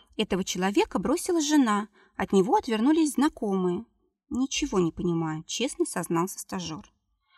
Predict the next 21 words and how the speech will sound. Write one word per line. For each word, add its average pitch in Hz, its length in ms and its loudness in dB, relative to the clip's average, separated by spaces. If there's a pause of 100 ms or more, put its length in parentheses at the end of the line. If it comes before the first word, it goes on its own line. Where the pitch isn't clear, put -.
(160)
«В 220 140 0
общем», 190 500 6
сдался 180 440 -4
Ян, 175 340 -4 (380)
«если 285 300 -2
пишущая 233 540 0
машинка 202 640 -2 (220)
стучит - 500 -4
в - 100 -12
кабинете 196 640 0
господина, 190 880 -2 (320)
то 196 100 -2
тут 466 240 2
всё 294 200 -2
в - 80 -10
порядке. 226 580 -4 (540)
Но 202 80 2
если 262 300 2
в 196 100 -4
будуаре 202 500 4
дамы, 214 580 4